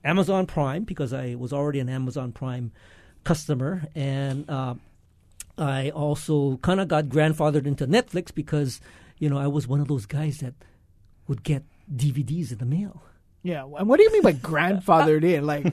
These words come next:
Speaker 2: you're not that old. <laughs>
Speaker 1: Oh,
Speaker 2: What does
Speaker 1: oh,
Speaker 2: that mean?
Speaker 1: oh, thank you very much.
Speaker 2: <laughs> What do you mean
Speaker 1: Well, the re-, the,
Speaker 2: grandfathered in?
Speaker 1: uh,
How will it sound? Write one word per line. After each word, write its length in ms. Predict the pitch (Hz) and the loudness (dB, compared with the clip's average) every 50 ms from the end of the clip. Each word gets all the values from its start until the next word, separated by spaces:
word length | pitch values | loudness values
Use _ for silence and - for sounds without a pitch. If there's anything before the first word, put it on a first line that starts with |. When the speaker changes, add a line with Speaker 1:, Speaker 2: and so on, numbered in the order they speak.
| - - 202 | 0 0 -2
Speaker 2:
you're 100 | 185 233 | 2 2
not 180 | 277 311 240 - | 4 2 2 0
that 200 | 156 156 147 139 | -2 -4 -4 -2
old. 360 | 135 175 220 190 135 139 - | 0 0 0 0 0 -4 -6
<laughs> 20 | - | -6
Speaker 1:
Oh, 760 | 156 165 160 - - 277 - 311 302 294 - 277 339 311 240 214 302 262 | -2 -2 4 8 8 10 12 12 10 10 12 12 12 12 12 12 10 10
Speaker 2:
What 80 | 294 330 | 8 8
does 80 | 330 | 8
Speaker 1:
oh, 40 | 208 | 8
Speaker 2:
that 160 | - 196 180 | 8 8 8
mean? 220 | 185 233 240 185 170 | 4 2 2 2 2
Speaker 1:
oh, 180 | 160 151 226 247 | 2 2 2 2
thank 240 | 233 170 170 - | 4 2 2 2
you 60 | - 160 | 0 2
very 240 | 151 160 151 147 147 | 2 4 4 2 2
much. 280 | 151 156 156 151 - - | 0 -2 -4 -6 -6 -6
Speaker 2:
<laughs> 0 | |
What 80 | 196 220 | -6 -6
do 40 | 262 | -4
you 80 | 254 214 | -4 -4
mean 160 | 190 175 151 | -4 0 4
Speaker 1:
Well, 220 | 180 208 185 170 | 6 6 6 6
the 200 | 180 175 190 196 185 | 4 4 4 4 6
re-, 240 | 202 254 285 294 269 | 6 8 8 8 8
the, 160 | 185 202 208 | 6 4 2
Speaker 2:
grandfathered 140 | - - - | 2 0 -6
in? 60 | - | -6
Speaker 1:
uh, 340 | - - - - - - - | -6 -6 -6 -8 -10 -12 -12